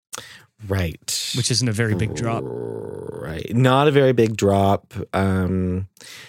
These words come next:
Speaker 1: you know, suicide jokes back then, um, they were still funny.
Speaker 2: They were one of those things that everybody laughed at and everybody does find funny.
Speaker 1: Yeah.
Speaker 2: Um,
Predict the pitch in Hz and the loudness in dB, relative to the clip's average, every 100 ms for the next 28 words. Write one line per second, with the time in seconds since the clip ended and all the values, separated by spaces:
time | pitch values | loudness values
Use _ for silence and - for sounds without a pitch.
0 | _ 120 117 120 120 110 139 151 160 160 | _ 0 4 6 4 2 2 2 4 2
1 | 139 127 123 - 113 - 107 107 104 104 | 4 4 4 2 0 0 2 4 4 2
2 | 104 - 95 95 98 95 95 95 98 120 | 0 -2 -2 0 0 0 0 0 0 0
3 | - 139 135 123 98 - - _ _ _ | 2 0 2 0 0 -4 -10 _ _ _
4 | _ - - _ _ _ 165 175 220 226 | _ -18 -18 _ _ _ 2 4 4 2
5 | 269 311 294 - 220 208 180 160 131 135 | 2 2 0 0 0 0 0 2 0 2
6 | 147 139 143 143 139 131 123 123 - 135 | 0 0 2 2 0 0 0 0 0 -2
7 | 127 117 113 113 113 110 113 104 110 104 | -2 -2 -4 -2 -2 -2 -4 -4 -4 -6
8 | - 98 104 - _ _ _ - - - | -8 -10 -12 -16 _ _ _ -20 -20 -20
9 | _ _ - 117 120 120 - | _ _ 2 4 6 4 2